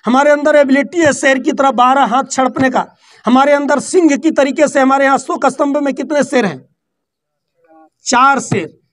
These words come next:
ये चार शेर क्या है? ये गायत्री मंत्र का चार पिलर है। ये कहते हैं गाड़ी के चार चक्के की तरीके से है, घर के चार पिलर की तरीके से है।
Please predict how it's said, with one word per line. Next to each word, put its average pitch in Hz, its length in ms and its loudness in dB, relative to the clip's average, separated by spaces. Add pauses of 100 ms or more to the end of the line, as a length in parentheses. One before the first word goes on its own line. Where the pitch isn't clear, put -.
ये 208 120 -2
चार 240 340 0
शेर 262 240 -4
क्या 269 160 -2
है? 302 240 -2 (300)
ये 220 100 0
गायत्री 220 400 -4
मंत्र 247 300 -2
का 254 140 -2
चार 226 320 -2
पिलर 247 340 0
है। - 300 -6 (280)
ये 208 100 0
कहते 233 300 -6
हैं 277 260 0 (200)
गाड़ी 240 320 -2
के 285 140 0
चार 269 280 -2
चक्के 302 360 -4
की 269 140 -6
तरीके 262 340 2
से 233 160 -6
है, 135 120 -10 (260)
घर 208 220 -2
के 285 140 0
चार 277 280 0
पिलर 302 360 0
की 330 120 -4
तरीके 277 360 0
से 247 160 -4
है। 196 140 -4